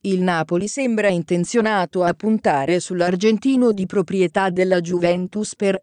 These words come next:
rinforzare il centrocampo. Tuttavia, secondo quanto appreso in esclusiva da Yamnaples punto it, oltre allo Zenit che nelle ultime ore si è fatto avanti per l'ex udinese,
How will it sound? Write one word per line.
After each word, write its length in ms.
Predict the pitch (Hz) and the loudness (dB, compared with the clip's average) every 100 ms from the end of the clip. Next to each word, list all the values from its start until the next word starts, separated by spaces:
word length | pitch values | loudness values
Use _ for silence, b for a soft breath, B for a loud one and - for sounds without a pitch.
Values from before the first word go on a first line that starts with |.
| - | -6
rinforzare 920 | 185 220 196 190 190 - 214 190 180 | -2 -2 0 -2 -2 -2 0 2 2
il 140 | 175 | 0
centrocampo. 1000 | - 233 226 214 208 160 135 135 147 139 - _ _ _ _ | 0 0 2 2 0 -4 -4 -8 -8 -8 -10 _ _ _ _
Tuttavia, 720 | 196 160 196 185 185 190 214 - _ | -8 -2 0 2 2 2 0 -6 _
secondo 580 | - 190 - 214 214 190 | -4 -2 2 2 2 2
quanto 420 | 214 208 190 180 | 2 0 0 -2
appreso 560 | 180 220 208 185 170 - | 0 2 2 2 0 0
in 200 | 196 185 | 0 0
esclusiva 720 | 175 - 185 175 208 175 156 | -2 -4 -4 -2 -2 -2 -2
da 100 | 165 | -2
Yamnaples 1080 | 165 190 214 214 202 190 202 202 - - 196 | -2 0 2 2 0 -2 -4 -6 -8 -14 -10
punto 560 | - 208 180 151 156 139 | -4 -2 -2 2 2 2
it, 420 | - 185 175 160 190 _ _ | -4 -8 -6 -6 -6 _ _
oltre 500 | 214 233 208 208 196 | 2 2 0 0 2
allo 220 | 190 208 | 2 0
Zenit 520 | 190 196 208 208 190 - | 0 0 0 0 -4 -4
che 160 | - | 0
nelle 300 | 190 196 196 | 2 2 2
ultime 500 | 226 233 - 175 175 | 2 0 -2 -2 0
ore 300 | 208 165 175 | 2 2 0
si 280 | 185 - 240 - | -2 -4 -6 0
è 180 | 190 180 | 0 0
fatto 460 | - 202 190 - 190 | -2 -2 -2 0 2
avanti 520 | 202 185 160 - 196 | 2 0 -4 -6 -4
per 220 | 202 196 | 0 2
l'ex 320 | 196 202 - | 2 0 -4
udinese, 640 | 185 202 196 156 135 151 | -4 0 0 0 -2 -6